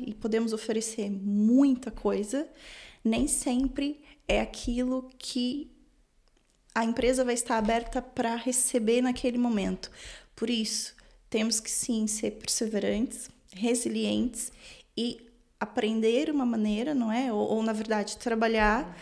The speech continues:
pra que realmente nós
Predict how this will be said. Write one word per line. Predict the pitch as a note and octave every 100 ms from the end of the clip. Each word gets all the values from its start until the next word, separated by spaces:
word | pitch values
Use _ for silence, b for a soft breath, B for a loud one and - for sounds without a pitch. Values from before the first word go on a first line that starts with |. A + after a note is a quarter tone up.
| B B B -
pra | B3+
que | B3+ - - B3 B3 C4
realmente | B3 C4+ C4+ A3 G#3+ - - -
nós | G#3 G3 -